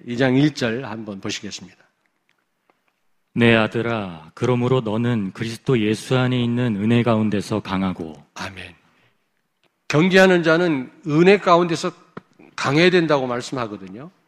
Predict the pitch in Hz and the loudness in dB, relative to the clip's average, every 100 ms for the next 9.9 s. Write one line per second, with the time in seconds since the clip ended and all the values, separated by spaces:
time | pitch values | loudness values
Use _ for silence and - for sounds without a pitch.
0 | _ _ _ _ _ _ _ _ _ 123 | _ _ _ _ _ _ _ _ _ -2
1 | 139 170 151 - - - - 147 151 165 | 6 8 6 2 -12 -12 0 2 4 2
2 | 156 151 165 151 135 131 151 147 127 123 | 2 4 4 4 0 2 0 0 -4 -6
3 | - 127 127 98 - 135 151 165 147 127 | -6 -6 -6 -8 -2 0 2 2 2 -2
4 | 120 127 117 131 156 139 120 110 101 98 | -6 -8 -8 -2 -2 -2 -6 -6 -8 -12
5 | 95 101 131 202 156 226 220 175 113 110 | -14 -10 -2 0 0 0 2 2 0 -4
6 | 101 101 123 165 _ _ _ _ _ _ | -8 -8 -8 -10 _ _ _ _ _ _
7 | _ _ _ _ _ _ _ _ _ _ | _ _ _ _ _ _ _ _ _ _
8 | _ _ 113 131 180 196 196 208 180 170 | _ _ 0 6 6 6 4 2 2 6
9 | 196 185 160 175 196 196 165 - | 6 6 2 2 4 4 2 -4